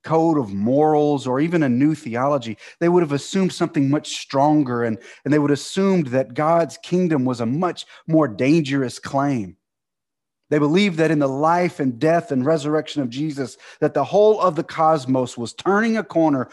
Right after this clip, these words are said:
for brokenness to healing, and from loss to being found, and from slavery to liberation. For, for those gathered on that mount, hearing Jesus' sermon,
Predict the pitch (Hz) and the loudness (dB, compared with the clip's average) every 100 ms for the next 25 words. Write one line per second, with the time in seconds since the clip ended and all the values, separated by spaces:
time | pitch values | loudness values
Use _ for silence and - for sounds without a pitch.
0 | - _ 139 113 147 190 180 151 135 139 | -16 _ -6 0 0 2 2 0 0 -6
1 | - 151 160 139 113 113 131 117 110 131 | -4 0 0 0 -2 -4 -2 -4 -2 2
2 | 190 175 - 135 117 113 - - 160 160 | 4 2 0 -8 -6 -6 -6 -4 -2 0
3 | 151 120 107 123 - - - - 175 190 | 0 -2 -8 -8 -10 -16 -18 -4 2 2
4 | 208 165 135 135 127 113 107 139 156 - | 2 2 0 0 -2 0 0 0 -2 -4
5 | 117 101 _ _ _ _ _ _ _ - | -6 -8 _ _ _ _ _ _ _ -20
6 | _ _ - - 156 160 160 175 233 202 | _ _ -10 -10 -10 -8 0 2 2 0
7 | 143 170 196 180 160 143 156 156 151 139 | -4 0 0 0 -2 0 0 0 0 -2
8 | 143 135 110 - 156 185 185 156 170 147 | 0 0 -4 -4 -2 0 0 -4 -6 -6
9 | 139 - 135 131 113 | -8 -4 -2 -2 -4